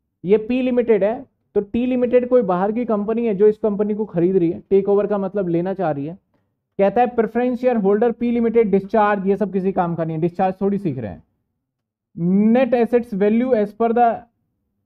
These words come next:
पी लिमिटेड", बोलता है इसका क्या वैल्यू है, और एसेट्स वैल्यू ढाई सौ रुपए of टी लिमिटेड, यानी इसने कुछ शेयर्स की इक्विटी की वैल्यू लगाई चार सौ इसकी, तो ये भी किसी काम का नहीं है भाई साहब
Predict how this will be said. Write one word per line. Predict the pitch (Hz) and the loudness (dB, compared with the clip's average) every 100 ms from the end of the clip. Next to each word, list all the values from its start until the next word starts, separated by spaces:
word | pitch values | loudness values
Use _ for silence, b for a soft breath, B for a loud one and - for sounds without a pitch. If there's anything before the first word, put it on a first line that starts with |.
| _ _ _ _ - | _ _ _ _ -2
पी | 269 | 0
लिमिटेड", | 269 254 240 247 226 | 2 2 2 2 2
बोलता | 214 214 240 | 0 2 0
है | |
इसका | 226 240 | 0 -2
क्या | 226 226 | 0 2
वैल्यू | 226 214 202 185 | 2 2 2 0
है, | 214 - _ _ _ _ _ _ _ _ _ _ _ _ 175 | -2 -10 _ _ _ _ _ _ _ _ _ _ _ _ 0
और | 190 202 | 0 2
एसेट्स | 202 233 226 | 0 0 0
वैल्यू | 202 180 196 208 - - | 0 0 0 -2 -8 -16
ढाई | 143 156 175 220 | -6 0 2 2
सौ | 226 233 | 2 2
रुपए | 220 226 247 226 - _ 175 | 2 0 -2 -4 -14 _ -4
of | 202 - | -4 -2
टी | 240 | -2
लिमिटेड, | 233 208 185 190 214 - _ _ _ _ | 0 0 -2 -4 -6 -10 _ _ _ _
यानी | 185 202 233 | 0 2 2
इसने | 226 240 | 2 0
कुछ | 240 233 | -2 -4
शेयर्स | - 220 226 226 | 0 2 2 2
की | 233 | -2
इक्विटी | 220 208 196 214 | -2 -2 -4 0
की | |
वैल्यू | 220 208 214 | 2 2 2
लगाई | 214 196 196 | 2 2 0
चार | 196 202 208 | 0 0 0
सौ | 202 208 | 0 -2
इसकी, | 190 196 | 0 -4
तो | 196 | -2
ये | 196 208 | 2 2
भी | 214 | 2
किसी | 208 202 | -2 -2
काम | 196 180 170 | -2 -2 -2
का | 165 | -4
नहीं | 170 | -4
है | |
भाई | 151 123 | -4 -6
साहब | - | -10